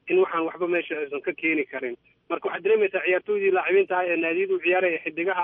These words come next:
ahay oo xulkooda markay World Cup-ka yimaadaano, ee, soo bandhigaynin wax performance ah ama awooddoodii ciyaarada looga bartay, amaba sidii la filayay si ka beddelan ah,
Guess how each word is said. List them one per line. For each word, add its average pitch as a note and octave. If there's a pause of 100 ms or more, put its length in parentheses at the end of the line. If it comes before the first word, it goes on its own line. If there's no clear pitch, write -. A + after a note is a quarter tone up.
(120)
ahay F#3 (340)
oo D#3
xulkooda G3
markay F#3+
World F#3
Cup-ka E3+
yimaadaano, E3+ (360)
ee, E3 (360)
soo G3
bandhigaynin F3+
wax F#3
performance F3+
ah E3+
ama E3
awooddoodii E3+
ciyaarada D#3
looga D#3
bartay, F3+ (320)
amaba G3+
sidii G3+
la F#3+
filayay F3+
si F3
ka F#3
beddelan D#3+
ah, D#3+